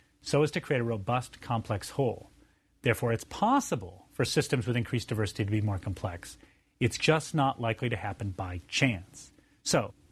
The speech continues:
if we think about cranking up the diversity dial, we should not expect that as we add diversity, we get more complexity. We should get the opposite. We should get a collapse and a decrease in complexity. This is why ecologists worry so much about invasive species,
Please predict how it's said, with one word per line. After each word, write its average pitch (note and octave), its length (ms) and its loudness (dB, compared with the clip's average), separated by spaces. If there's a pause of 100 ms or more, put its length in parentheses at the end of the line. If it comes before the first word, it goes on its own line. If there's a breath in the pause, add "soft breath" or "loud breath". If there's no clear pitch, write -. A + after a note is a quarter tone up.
(160)
if B2 120 -2
we A#2 60 6
think A3 200 4
about G3 200 2
cranking E3 340 -2
up - 100 -4
the C#3+ 80 -4
diversity F#3+ 400 -2
dial, C3+ 440 0 (280 loud breath)
we C#3+ 100 4
should B2 200 4
not D#3+ 260 4
expect - 480 -2
that C3 100 -4
as A#2+ 120 -2
we B2 140 -2
add D#3 240 2
diversity, A2 600 -4 (120)
we C3+ 80 2
get A#2+ 240 0
more A#2 240 2
complexity. - 760 -2 (360 soft breath)
We A2+ 80 4
should A2+ 220 4
get A2+ 140 2
the B2+ 160 4
opposite. - 520 0 (240)
We - 80 0
should A2 140 -2
get G2+ 100 2
a F2+ 40 -4
collapse B2 680 2 (340 soft breath)
and A#2+ 120 6
a A#2 40 8
decrease G#2+ 560 2
in F#2+ 60 -4
complexity. - 680 -6 (600 soft breath)
This E3+ 180 6
is G#3 100 0
why E3 200 0
ecologists D3+ 460 -2
worry C3+ 140 0
so - 160 -2
much B2+ 220 -2
about B2+ 160 2
invasive A2+ 440 -2
species, - 760 -2